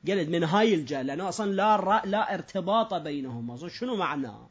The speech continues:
عبارة الشيخ شوية ربما لتكون صريحة في مراده، ولكن حسب الظاهر هذا اللي ذكرناه هو مراد الشيخ،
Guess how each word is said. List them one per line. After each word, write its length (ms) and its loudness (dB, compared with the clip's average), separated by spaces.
عبارة 420 -2
الشيخ 300 -8
شوية 320 -8
ربما 360 -6
لتكون 380 -6
صريحة 520 -8
في 220 -10
مراده، 600 -10
ولكن 360 -4
حسب 300 -6
الظاهر 300 -6
هذا 240 -2
اللي 160 -6
ذكرناه 380 -6
هو 200 -6
مراد 360 -10
الشيخ، 340 -20